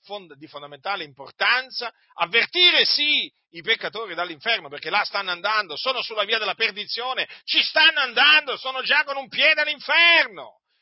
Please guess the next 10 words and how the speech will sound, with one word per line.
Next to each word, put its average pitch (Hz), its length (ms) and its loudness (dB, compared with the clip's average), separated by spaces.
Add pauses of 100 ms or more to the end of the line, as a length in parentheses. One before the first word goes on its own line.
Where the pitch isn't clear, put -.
(140)
Ma 143 80 -16
bisogna 190 460 -14
naturalmente 175 540 -14
dirgli 190 360 -20
che 147 160 -16
cosa 185 280 -12
devono 180 320 -14
fare 160 480 -6
per 175 260 -6
scampare 220 1040 -4